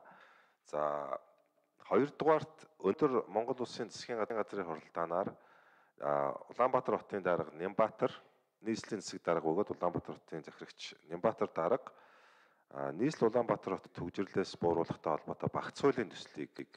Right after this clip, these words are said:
засгийн газрын хуралдаанаар, а, танилцуулсан байгаа.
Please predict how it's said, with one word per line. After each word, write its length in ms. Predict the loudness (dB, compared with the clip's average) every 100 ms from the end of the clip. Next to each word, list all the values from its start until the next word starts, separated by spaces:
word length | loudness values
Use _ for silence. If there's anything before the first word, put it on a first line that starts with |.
| -20
засгийн 280 | -20 -10 -8
газрын 240 | -6 -4 -4
хуралдаанаар, 460 | -6 -10 -12 -12 -20 _ _ _ _ _ _ _ _ -14
а, 100 | -10 -6
танилцуулсан 560 | -6 -4 -6 -6 -4
байгаа. 320 | -4 -2 -2